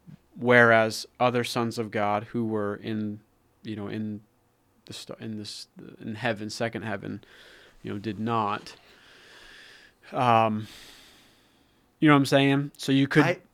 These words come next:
Speaker 2: I
Speaker 1: put them in
Speaker 2: appreciate
Speaker 1: different
Speaker 2: this. I, I, I, I was telling someone the other day that, um, someone asked how many listeners we had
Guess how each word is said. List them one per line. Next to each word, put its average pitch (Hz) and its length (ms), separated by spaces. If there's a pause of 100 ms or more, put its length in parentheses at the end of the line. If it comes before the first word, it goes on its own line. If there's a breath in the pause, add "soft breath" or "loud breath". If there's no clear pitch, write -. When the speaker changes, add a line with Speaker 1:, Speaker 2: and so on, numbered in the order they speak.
(140)
Speaker 2:
I 151 100
Speaker 1:
put 180 140
them 139 120
in 127 100
Speaker 2:
appreciate 123 200 (140)
Speaker 1:
different 123 60
Speaker 2:
this. 123 280
I, 123 80 (340)
I, 135 120
I, 131 260
I 143 100
was 147 160
telling 123 320
someone 117 300
the 107 120
other 104 160
day 101 300
that, 104 360 (400 loud breath)
um, 104 520 (400 soft breath)
someone 127 320
asked 107 260
how 127 100
many 104 180
listeners 101 500
we 98 120
had 98 240